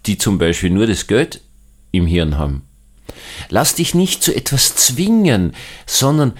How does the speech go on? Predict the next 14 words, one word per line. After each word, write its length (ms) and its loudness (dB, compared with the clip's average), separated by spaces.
sei 600 0
nüchtern. 840 0
Streif 580 -2
mal 240 2
so 360 0
ab, 340 0
diese 200 -2
Dinge, 320 0
die 160 -6
dauernd 280 0
an 100 0
dich 200 -4
herangetragen 880 0
werden, 560 0